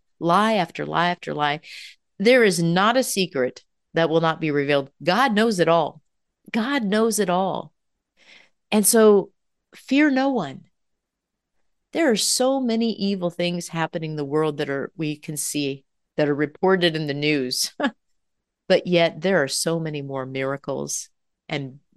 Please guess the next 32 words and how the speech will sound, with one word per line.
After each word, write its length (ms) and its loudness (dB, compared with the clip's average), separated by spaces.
and 300 -10
gifts 360 0
of 140 0
life 760 -2
and 240 -4
light 340 -2
that 120 -2
are 80 0
happening. 480 -6
That's 420 -2
where 120 0
we 120 -2
put 220 -6
our 180 -4
energy. 460 -6
That's 360 -2
where 120 2
we 20 0
put 220 -6
our 100 0
focus, 540 -6
and 180 0
we 200 0
uncover 1000 -2
that 220 -2
ugliness 680 -4
with 440 0
the 100 -4
light 640 -4
of 160 -4
Jesus 500 -4
Christ. 420 -4